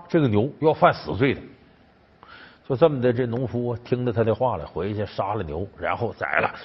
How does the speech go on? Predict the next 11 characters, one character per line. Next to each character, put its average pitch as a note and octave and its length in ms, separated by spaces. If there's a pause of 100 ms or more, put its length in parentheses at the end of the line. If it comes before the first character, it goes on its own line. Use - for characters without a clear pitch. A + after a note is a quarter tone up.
(200)
这， - 100
这， - 140
这 - 240
卖 B2 100
肉 D#3+ 160 (220)
啊。 - 100 (1160)
结 B3+ 180
果 C3+ 200
第 - 200
二 A#3+ 180
天 F2+ 260